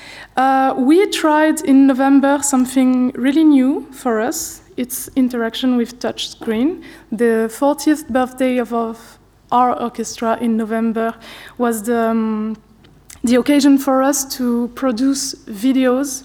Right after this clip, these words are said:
portrait videos, of every single, uh, musician of the orchestra.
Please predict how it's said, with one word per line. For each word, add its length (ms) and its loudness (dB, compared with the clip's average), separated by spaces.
portrait 420 -4
videos, 540 -8
of 240 -2
every 320 2
single, 800 2
uh, 200 -2
musician 680 -2
of 200 -8
the 120 -4
orchestra. 500 -8